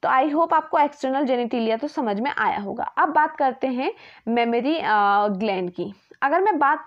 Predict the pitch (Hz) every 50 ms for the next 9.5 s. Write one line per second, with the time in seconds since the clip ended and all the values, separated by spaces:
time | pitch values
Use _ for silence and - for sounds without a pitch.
0 | - - 294 285 330 339 330 349 339 311 - - - 269 254 - 339 320 330 311
1 | 330 339 339 320 349 311 285 247 240 240 - - 247 254 254 240 226 220 233 247
2 | 254 302 302 220 240 226 202 208 208 196 - - 226 220 214 - - - - -
3 | - - _ _ - 311 285 269 254 247 254 285 294 330 311 269 294 294 285 285
4 | 285 294 294 294 294 294 - 294 285 285 277 285 330 403 - - - - - -
5 | 240 247 254 254 254 254 302 294 277 294 294 302 311 302 - 302 240 240 233 -
6 | 302 294 277 294 294 285 285 254 269 262 247 269 254 277 294 302 294 269 247 240
7 | 240 285 294 254 233 240 277 311 302 - 311 - 277 262 240 196 214 220 - -
8 | 302 262 233 220 214 208 - 196 196 208 202 202 - - - 220 214 202 - -
9 | 180 180 - - - - 196 185 196